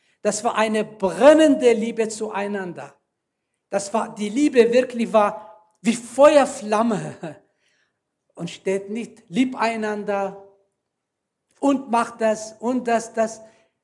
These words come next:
Aber wenn wir zum Ende kommen, zum Beispiel Briefe von Paulus, erster Korinther dreizehn, das ist ein Lied der Liebe.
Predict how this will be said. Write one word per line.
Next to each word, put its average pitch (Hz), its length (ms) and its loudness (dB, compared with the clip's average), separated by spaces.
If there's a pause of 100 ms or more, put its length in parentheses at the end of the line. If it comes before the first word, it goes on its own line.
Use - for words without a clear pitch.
(280)
Aber 180 320 -2
wenn 196 180 -2
wir 190 240 -4
zum - 360 -10
Ende 320 440 2
kommen, 190 540 -4 (560)
zum 185 240 -10
Beispiel 185 680 -6 (480)
Briefe 214 480 -4
von 190 280 -10
Paulus, 214 720 -8 (120)
erster 269 360 -2
Korinther 220 420 -4
dreizehn, 185 680 -10 (840)
das 175 180 -10
ist - 180 -16
ein 175 240 -6
Lied 190 240 -8
der 185 200 -2
Liebe. 165 520 -14